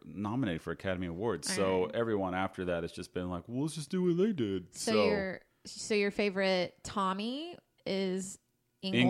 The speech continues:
Speaker 2: Engelbort.
Speaker 1: Yeah, Ansel Engelbort. He nails it. He's charming. Soup's cute.
Speaker 2: He is totes.
Speaker 1: I know he can drive a car.
Speaker 2: He can, and he has good taste in music.
Speaker 1: Right.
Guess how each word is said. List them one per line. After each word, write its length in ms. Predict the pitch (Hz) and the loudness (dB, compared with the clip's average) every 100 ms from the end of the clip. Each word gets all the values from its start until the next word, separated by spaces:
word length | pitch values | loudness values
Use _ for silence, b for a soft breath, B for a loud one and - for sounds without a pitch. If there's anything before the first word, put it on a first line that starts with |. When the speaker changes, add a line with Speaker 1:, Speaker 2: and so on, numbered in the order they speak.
| 117 | 6
Speaker 2:
Engelbort. 420 | 143 190 92 92 - | 6 4 6 4 0
Speaker 1:
Yeah, 460 | 95 98 104 104 90 | 2 4 4 4 4
Ansel 440 | 98 107 110 117 | 4 2 2 0
Engelbort. 680 | 113 131 139 104 98 92 135 | 2 0 0 2 2 2 0
He 160 | 135 104 | 0 4
nails 340 | 104 113 92 | 6 4 2
it. 220 | 78 73 - _ | -4 -6 -12 _
He's 200 | 110 - | -8 -6
charming. 680 | - 139 143 143 143 147 160 - - | 2 4 4 4 2 2 -2 -12 -12
Soup's 540 | - - - 120 - | -8 -4 -2 -2 -4
cute. 400 | - - 90 95 - - | -10 -6 -4 -4 -8 -10
Speaker 2:
He 180 | 208 208 | -6 -6
is 240 | - - - | -10 -18 -16
totes. 240 | 202 - | -14 -4
Speaker 1:
I 140 | 214 104 | 0 2
know 240 | 101 110 | 4 4
he 80 | 120 | 2
can 160 | 113 | 0
drive 260 | 95 92 85 | 2 4 4
a 60 | 80 | 0
car. 380 | 76 69 62 | -2 -4 -4
Speaker 2:
He 160 | 78 226 | -6 -8
can, 380 | - 254 294 311 | -10 -10 -8 -8
and 120 | 262 | -8
he 80 | 226 | -6
has 180 | 247 240 | -6 -8
good 200 | 254 - | -12 -10
taste 280 | 240 - | -10 -10
in 160 | 180 - | -14 -14
music. 540 | - - - - - - b b b b | -14 -16 -14 -16 -16 -20 b b b b
Speaker 1:
Right. 320 | 78 76 69 | -10 -10 -10